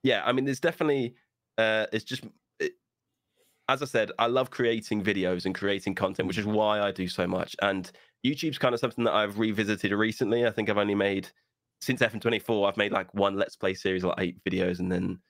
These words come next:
um, as you said about the experiment, a couple of experiment videos. And I think that's kind of where I wanna go.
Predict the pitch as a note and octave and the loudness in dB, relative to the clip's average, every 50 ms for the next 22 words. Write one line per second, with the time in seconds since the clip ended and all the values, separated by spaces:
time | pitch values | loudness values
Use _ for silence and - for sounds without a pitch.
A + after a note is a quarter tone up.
0 | _ _ _ _ - G2 F#2 F2+ F2 F2 E2+ - - - G2+ - G#2 F2+ - G#2+ | _ _ _ _ -2 -2 0 0 0 -2 -2 -4 -2 -4 -4 -4 -4 -2 0 2
1 | F#2+ F#2+ F#2 - - F#2 F#2+ - - F#2+ F2+ F2+ - - - - G#2 G2+ F#2+ F#2 | 2 2 0 -2 0 0 0 0 2 0 0 0 0 -2 0 0 2 2 2 0
2 | - - - A2 G2+ - F#2+ F#2 F#2 - - A#2+ A2+ A2 G#2+ - F#2+ G2 F#2 F2+ | -2 0 0 0 0 0 -4 -8 -6 -4 0 2 2 2 2 -2 -4 -2 0 0
3 | F2+ F2+ F#2 F#2 - - G#2 G2+ F#2+ C3 A2+ A2 G2+ - - G#2 G2 G2+ F#2+ G#2 | 0 0 -2 -4 -4 0 0 0 2 2 2 2 0 2 0 0 2 2 2 2
4 | A2 G2 G2 G2+ G2 F#2+ F#2 G#2+ G#2 G2+ G2 F#2+ | 2 2 2 2 0 2 2 4 4 4 4 2